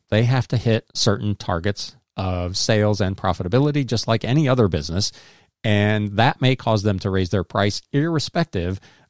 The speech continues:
of what we might be doing as resellers. Resellers abuse thrifting as reselling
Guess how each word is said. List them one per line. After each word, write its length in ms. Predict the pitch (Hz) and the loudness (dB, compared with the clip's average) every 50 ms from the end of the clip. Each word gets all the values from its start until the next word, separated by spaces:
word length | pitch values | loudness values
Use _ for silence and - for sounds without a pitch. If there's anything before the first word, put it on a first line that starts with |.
| _ _ | _ _
of 280 | 101 101 104 104 95 | 2 4 4 4 2
what 240 | 98 101 113 107 - | 2 2 0 0 2
we 180 | - 120 127 135 | 2 2 2 4
might 220 | 120 110 113 120 | 2 0 -2 0
be 140 | - 107 107 | 0 -2 0
doing 340 | 92 101 90 90 92 98 107 | 0 0 0 2 2 2 2
as 160 | 113 117 120 | 0 0 0
resellers. 640 | 156 175 180 - 110 92 82 - - - - - - _ _ _ _ _ _ _ _ _ _ _ _ _ _ _ _ _ _ _ - - - - - - - _ | 0 0 2 2 2 0 0 -2 -8 -12 -12 -14 -14 _ _ _ _ _ _ _ _ _ _ _ _ _ _ _ _ _ _ _ -20 -20 -20 -20 -20 -20 -6 _
Resellers 460 | - 135 120 - 139 131 123 120 113 - | 2 4 4 6 6 6 6 6 4 2
abuse 380 | - 123 104 127 170 202 202 - | 0 -2 -2 0 0 0 0 0
thrifting 420 | - - 139 123 - - 127 117 | 0 0 0 2 2 0 2 4
as 140 | 104 98 87 | 4 2 2
reselling 520 | 92 120 135 131 - 135 127 127 123 123 | 2 2 2 2 2 2 2 2 2 0